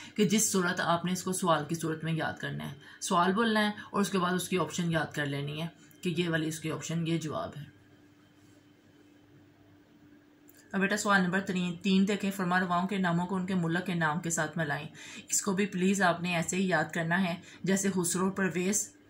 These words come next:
ईरान का बादशाह था, उसके बाद मकोकस मिस्र का बादशाह था, नजाशी हबशा का बादशाह था, Number four पे है हरकल रूम का बादशाह था। इस तरह ही आपने याद करना है कि ये, ये मुल्क का ये वाला बादशाह था जिसको आप सल्लल्लाहु अलैहि वसल्लम ने letters लिखे थे।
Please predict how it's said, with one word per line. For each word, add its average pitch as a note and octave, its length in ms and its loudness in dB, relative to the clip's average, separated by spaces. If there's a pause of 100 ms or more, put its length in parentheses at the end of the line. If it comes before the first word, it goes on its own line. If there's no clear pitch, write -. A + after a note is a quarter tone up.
(180)
ईरान F3+ 300 6
का F3+ 140 0
बादशाह C#3+ 340 0
था, C#3 340 -10
उसके G3 220 0
बाद G3 200 4
मकोकस G3 800 2 (360)
मिस्र G#3 260 6
का F#3 120 2
बादशाह D#3+ 340 2
था, D#3 320 -6 (100)
नजाशी F#3 680 2 (360)
हबशा G3+ 300 2
का G3 160 2
बादशाह D#3+ 340 0
था, - 500 -8
Number F#3+ 180 6
four F#3+ 340 -2
पे G#3 60 0
है G3+ 140 4
हरकल G3+ 560 2 (180)
रूम F#3+ 220 8
का E3+ 140 0
बादशाह C#3+ 300 -4
था। D#3 100 0 (140)
इस - 160 -2
तरह A3+ 160 8
ही A#3 180 6
आपने E3+ 300 4
याद B2+ 240 -2
करना A#2 240 -4
है D#3+ 120 -10 (280)
कि A3 60 4
ये, G3+ 200 6
ये G#3+ 180 2
मुल्क F#3+ 320 2
का G#3 80 4
ये F#3+ 360 2
वाला F3 200 -2
बादशाह E3+ 400 -2
था G3+ 40 2
जिसको F3+ 300 -2
आप E3+ 220 4
सल्लल्लाहु F3+ 500 0
अलैहि F3 340 -2
वसल्लम D#3+ 580 -2
ने F3 140 -2
letters D#3+ 360 -4
लिखे B2+ 380 -8
थे। A2+ 60 -10